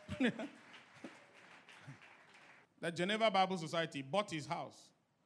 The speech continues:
and bought his printing press, and he started using it to, on the hundredth year. Because God heard what he said. Lift up your Bible if you have one. If you don't have one,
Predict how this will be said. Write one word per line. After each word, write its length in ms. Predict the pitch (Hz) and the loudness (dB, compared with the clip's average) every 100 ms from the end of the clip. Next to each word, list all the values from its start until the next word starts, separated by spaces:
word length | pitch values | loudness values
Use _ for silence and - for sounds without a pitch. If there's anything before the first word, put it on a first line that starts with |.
| - | -12
and 140 | 156 | -4
bought 160 | 160 190 | -2 -2
his 140 | 165 | -2
printing 380 | 127 160 165 165 | -4 -6 -4 -8
press, 420 | 151 123 113 - _ _ _ _ _ | -8 -12 -14 -20 _ _ _ _ _
and 120 | 147 | -8
he 120 | 156 160 | -6 -6
started 320 | 170 175 180 | -6 -4 -2
using 200 | 165 160 | -2 -2
it 120 | 156 | -6
to, 160 | 139 - - _ _ _ _ _ _ _ _ _ - | -6 -12 -16 _ _ _ _ _ _ _ _ _ 0
on 240 | 190 185 | 0 4
the 120 | 180 | 4
hundredth 720 | 165 143 226 226 202 220 220 - | 6 4 2 0 0 0 -2 -6
year. 260 | 170 139 104 - _ _ _ _ _ _ _ _ _ _ _ _ _ _ | -4 -4 -6 -16 _ _ _ _ _ _ _ _ _ _ _ _ _ _
Because 240 | 143 175 180 | -4 -2 4
God 160 | 220 | 4
heard 160 | 202 185 | 4 2
what 180 | 170 165 | 2 2
he 100 | 143 | -2
said. 280 | - 151 - _ _ _ _ _ - | -6 -10 -10 _ _ _ _ _ -8
Lift 160 | 147 175 | -4 -2
up 140 | 151 | -2
your 80 | 131 | 0
Bible 320 | 143 143 143 | 2 2 0
if 100 | 135 | -4
you 80 | 120 | -4
have 160 | 120 117 | -4 -6
one. 240 | 113 101 98 _ _ _ _ _ _ - | -10 -12 -16 _ _ _ _ _ _ -16
If 80 | 165 | -12
you 60 | |
don't 120 | 156 156 | -8 -6
have 160 | 147 | -6
one, 300 | 131 131 131 | -6 -8 -10